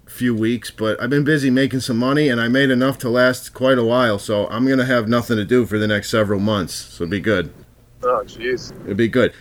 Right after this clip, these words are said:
Speaker 1: You're out of town. Where the fuck did you go? Vacation or business?
Speaker 2: Both.
Speaker 1: Well, that's always nice.
Speaker 2: Yeah, you know, that's what happens when you're, you're rich.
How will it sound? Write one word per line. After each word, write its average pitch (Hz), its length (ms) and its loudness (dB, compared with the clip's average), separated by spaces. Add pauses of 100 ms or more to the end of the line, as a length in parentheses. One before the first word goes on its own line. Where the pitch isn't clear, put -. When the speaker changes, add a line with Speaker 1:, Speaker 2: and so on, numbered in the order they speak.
Speaker 1:
You're 156 240 6
out 180 120 4
of 143 120 0
town. 160 340 0
Where 139 140 2
the 196 80 2
fuck 180 240 -2
did 135 160 -12
you 190 100 0
go? 135 180 2
Vacation 170 680 0
or 135 160 0
business? 110 560 0 (600)
Speaker 2:
Both. - 440 4 (360)
Speaker 1:
Well, 98 140 -4
that's 123 160 -2
always 101 260 0
nice. 92 460 -6 (680)
Speaker 2:
Yeah, 285 300 4 (320)
you - 60 -12
know, 190 320 0
that's 202 180 -8
what 208 80 2
happens 208 380 2
when 156 120 0
you're, 139 240 0 (280)
you're 147 120 -2
rich. 127 300 0